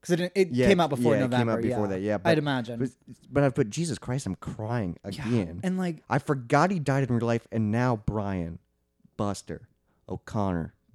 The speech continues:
Speaker 1: Bullet.
Speaker 2: Polly Boy is gone. That means he's gone, dude.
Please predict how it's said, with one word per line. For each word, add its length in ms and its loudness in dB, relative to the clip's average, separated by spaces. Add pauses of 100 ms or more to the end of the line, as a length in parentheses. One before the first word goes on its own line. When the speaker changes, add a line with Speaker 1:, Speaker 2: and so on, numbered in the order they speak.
(120)
Speaker 1:
Bullet. 340 2 (100)
Speaker 2:
Polly 360 -4
Boy 340 -10 (460)
is 180 -16
gone. 420 -6 (540)
That 120 0
means 160 4
he's 140 2
gone, 280 2
dude. 140 0